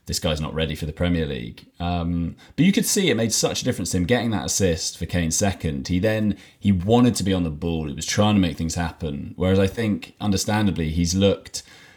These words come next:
a little bit inhibited and just sort of recycled and not really taken players on, which is, which is what he's really good at.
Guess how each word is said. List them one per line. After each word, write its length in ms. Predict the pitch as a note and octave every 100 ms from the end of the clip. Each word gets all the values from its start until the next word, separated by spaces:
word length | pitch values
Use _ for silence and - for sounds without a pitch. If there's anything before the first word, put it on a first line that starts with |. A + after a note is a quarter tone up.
| _
a 80 | F#2
little 240 | G#2 A#2+
bit 120 | G#2 D#2
inhibited 640 | E2+ G2+ F#2+ F2+ E2 D2+
and 140 | D#2+
just 240 | F2 E2+ -
sort 180 | F2+
of 300 | D#2 - - - _ E2+
recycled 800 | E2+ F2 - G2 F#2 - E2+ D#2
and 80 | E2+
not 140 | F#2 F2
really 760 | F2 F#2+ G2 F2+ E2 D#2+ D2 -
taken 340 | - F2+ F2 E2
players 320 | E2+ E2+ E2+
on, 260 | F#2+ E2
which 220 | D#2+ - F#2+
is, 320 | F2 - F#2+
which 160 | F#2+
is 120 | F2+ F2
what 180 | F#2
he's 160 | F#2+ F2+
really 140 | F2+
good 200 | E2+ G#2
at. 200 | - -